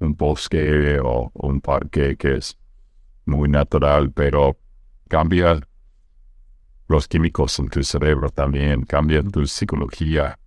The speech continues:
Es algo increíble. Para mí personalmente, si quiero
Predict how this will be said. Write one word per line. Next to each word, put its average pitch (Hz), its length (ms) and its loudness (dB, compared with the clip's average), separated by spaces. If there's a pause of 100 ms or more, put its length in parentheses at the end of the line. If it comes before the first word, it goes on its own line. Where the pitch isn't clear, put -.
(480)
Es 69 140 0
algo 73 520 2
increíble. 76 640 0
Para 71 180 0
mí 78 140 0
personalmente, 80 920 0 (500)
si 76 220 -4
quiero 73 500 0